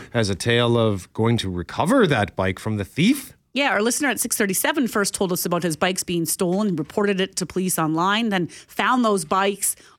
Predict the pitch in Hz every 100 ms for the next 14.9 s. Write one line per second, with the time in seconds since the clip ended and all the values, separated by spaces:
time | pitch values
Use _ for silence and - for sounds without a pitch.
0 | - 202 185 208 202 208 190 190 214 226
1 | - 180 170 - 180 165 - 185 170 -
2 | 180 160 - 208 196 185 175 170 247 208
3 | 196 185 170 226 190 185 190 170 160 220
4 | 196 170 - - - - 214 190 220 254
5 | 208 - 160 185 185 - 196 190 196 190
6 | 190 175 170 175 185 170 185 190 165 -
7 | 175 170 160 180 160 151 220 269 262 170
8 | 165 - 208 - - - 190 240 294 285
9 | - 226 240 202 233 214 226 220 226 226
10 | - 214 202 208 185 170 - 269 190 -
11 | 185 175 175 262 269 226 208 - 180 196
12 | 277 247 180 185 151 - 175 165 208 302
13 | - 170 190 175 202 277 - 226 208 214
14 | 208 285 277 254 226 247 233 269 277